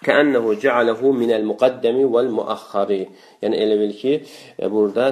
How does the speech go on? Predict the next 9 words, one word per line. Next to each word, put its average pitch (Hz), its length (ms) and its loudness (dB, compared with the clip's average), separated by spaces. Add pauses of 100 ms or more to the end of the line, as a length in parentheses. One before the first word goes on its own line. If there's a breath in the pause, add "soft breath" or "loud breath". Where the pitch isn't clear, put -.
təqdim 127 540 0 (140)
və 117 160 -2
təxir - 440 -4
vardı. 90 320 -4
Yəni 104 260 0 (420 loud breath)
bu 92 80 0
ayədə 98 480 0
müəyyən 107 320 -2
sözlərin, 101 580 -2